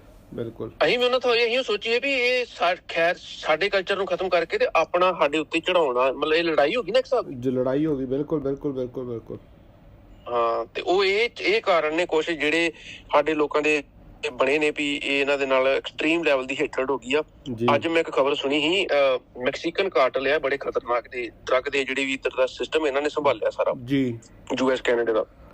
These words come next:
Speaker 1: ਜੀ।
Speaker 2: ਇਹਨਾਂ ਨੇ ਕੋਈ ਫੈਮਿਲੀ ਸੀ, ਸਿੱਖ ਫੈਮਿਲੀ।
Speaker 1: ਓਕੇ।
Speaker 2: ਅਹ, ਸਾਰੀ ਦੀ ਸਾਰੀ ਮਾਰਤੀ ਆ ਕੈਨੇਡਾ 'ਚ।
Speaker 1: ਓਕੇ।
Speaker 2: ਬਰੈਂਪਟਨ ਸ਼ਹਿਰ ਇੱਕ, ਅਹ, ਮਤਲਬ ਪਚਵੰਜਾ ਸਾਲ ਦਾ ਬਜ਼ੁਰਗ ਸੀ, ਉਹਦੀ
Speaker 1: ਜੀ।
Speaker 2: ਜਨਾਨੀ ਸੀ, ਉਹਦੀ ਕੁੜੀ ਸੀ।
Speaker 1: ਜੀ, ਜੀ।
Speaker 2: ਸਾਰੇ ਦੇ ਸਾਰੇ ਖਤਮ ਕਰਤੇ। ਕੋਕੇਨ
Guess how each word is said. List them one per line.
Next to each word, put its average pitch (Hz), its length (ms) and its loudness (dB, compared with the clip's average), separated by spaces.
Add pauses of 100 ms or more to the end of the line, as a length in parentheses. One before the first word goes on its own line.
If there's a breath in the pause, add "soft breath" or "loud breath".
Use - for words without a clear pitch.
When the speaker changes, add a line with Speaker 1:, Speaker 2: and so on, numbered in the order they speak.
(380)
Speaker 1:
ਜੀ। 123 260 -2 (180)
Speaker 2:
ਇਹਨਾਂ 165 200 2
ਨੇ 196 260 2
ਕੋਈ 190 200 -2
ਫੈਮਿਲੀ 147 400 0
ਸੀ, 196 100 -6
ਸਿੱਖ - 300 -2
ਫੈਮਿਲੀ। 123 400 -2 (300)
Speaker 1:
ਓਕੇ। 127 280 -4 (600 loud breath)
Speaker 2:
ਅਹ, 135 280 0 (360)
ਸਾਰੀ 185 280 2
ਦੀ 220 100 -2
ਸਾਰੀ 170 260 0
ਮਾਰਤੀ 160 460 0
ਆ 135 80 2
ਕੈਨੇਡਾ 117 380 0
'ਚ। - 100 -10 (220)
Speaker 1:
ਓਕੇ। 131 140 -4
Speaker 2:
ਬਰੈਂਪਟਨ 139 340 0
ਸ਼ਹਿਰ 143 200 2
ਇੱਕ, 143 100 -2
ਅਹ, 120 480 2 (420)
ਮਤਲਬ 135 260 2
ਪਚਵੰਜਾ 139 480 0
ਸਾਲ 127 220 2
ਦਾ 131 100 2
ਬਜ਼ੁਰਗ 123 280 -2
ਸੀ, 127 240 -6
ਉਹਦੀ 127 160 -2
Speaker 1:
ਜੀ। 123 60 -2
Speaker 2:
ਜਨਾਨੀ 127 380 0
ਸੀ, 127 160 -6
ਉਹਦੀ 127 200 -4
ਕੁੜੀ 131 300 -4
ਸੀ। 120 160 -6
Speaker 1:
ਜੀ, 131 300 -2
ਜੀ। 123 180 -4 (220)
Speaker 2:
ਸਾਰੇ 175 300 2
ਦੇ 208 80 0
ਸਾਰੇ 175 300 2
ਖਤਮ 175 220 0
ਕਰਤੇ। 165 300 0
ਕੋਕੇਨ 151 540 -2